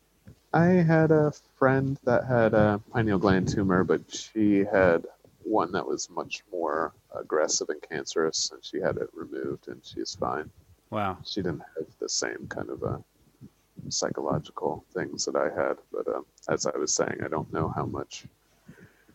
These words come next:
Speaker 1: of <clears throat> my, uh, mental illness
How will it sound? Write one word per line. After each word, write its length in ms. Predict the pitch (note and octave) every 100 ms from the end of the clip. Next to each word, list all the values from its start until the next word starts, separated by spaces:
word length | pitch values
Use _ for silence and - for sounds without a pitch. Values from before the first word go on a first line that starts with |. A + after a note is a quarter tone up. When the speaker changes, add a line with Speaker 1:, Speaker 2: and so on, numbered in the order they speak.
| _ _ _ _ _ -
Speaker 1:
of 260 | B2 G2 - - - -
<clears throat> 360 | D#3+ D3 A#2+
my, 320 | A2+ G#2+ F#2+ G2
uh, 480 | G2 G2+ - - -
mental 340 | G#2 F#2+ A2
illness 600 | D#2 F#2+ F#2+ F#2+ - -